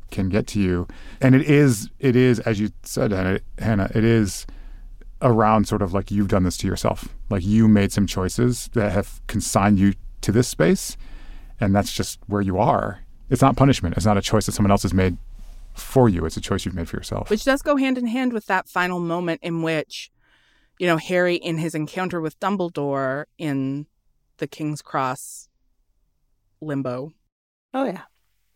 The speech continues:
Speaker 3: Limbo.
Speaker 2: is also basically being told by, like, the one guy who he wanted to be an unassailable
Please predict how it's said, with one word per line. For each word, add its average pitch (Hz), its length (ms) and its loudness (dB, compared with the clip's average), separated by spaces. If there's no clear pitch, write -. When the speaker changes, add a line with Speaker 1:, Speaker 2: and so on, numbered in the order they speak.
Speaker 3:
Limbo. 277 180 4
Speaker 2:
is 190 180 4
also 208 420 4
basically 180 560 0
being 160 340 -2
told 143 680 0
by, 151 160 2
like, 139 340 -2
the 160 260 0
one 160 580 0
guy 131 640 -4
who 156 140 4
he 151 280 -6
wanted 160 1120 -2
to 165 280 -6
be 147 500 -2
an 151 140 -4
unassailable 139 840 -2